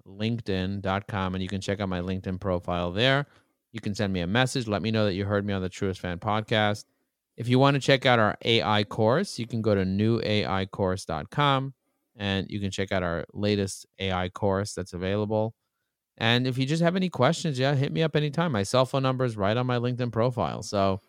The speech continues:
check out my profile. Let me know what you think. Feel free to like and comment on my content. I'm always putting out new, incredible information. So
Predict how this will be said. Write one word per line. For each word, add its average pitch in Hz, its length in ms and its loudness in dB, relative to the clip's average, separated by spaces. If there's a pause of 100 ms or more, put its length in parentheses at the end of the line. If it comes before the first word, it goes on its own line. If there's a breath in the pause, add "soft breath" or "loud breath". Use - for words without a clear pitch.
(580)
check 123 200 0
out 127 120 2
my 127 140 4
profile. 113 680 4
Let 98 180 -2
me 110 80 2
know 113 80 2
what 98 100 -2
you 113 80 -2
think. 104 380 -2
Feel 110 160 -2
free 110 160 0
to 107 60 0
like 101 220 0
and 107 120 -8
comment 98 320 -2
on 95 80 -2
my 95 100 -2
content. 90 600 -4
I'm 90 120 -4
always 104 200 0
putting 104 260 -2
out 90 140 -2
new, 98 340 0
incredible 92 540 -6
information. 87 580 -6
So 87 320 -4